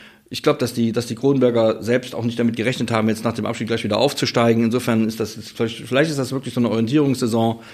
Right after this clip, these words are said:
die zeigt, wo es in zwei, drei Jahren wieder hingehen kann und, äh,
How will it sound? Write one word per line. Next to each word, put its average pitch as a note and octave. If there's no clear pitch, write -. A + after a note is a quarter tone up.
die A2+
zeigt, B2+
wo B2
es A2+
in A#2+
zwei, B2
drei A#2
Jahren A#2
wieder G#2+
hingehen B2
kann A#2
und, G#2+
äh, G#2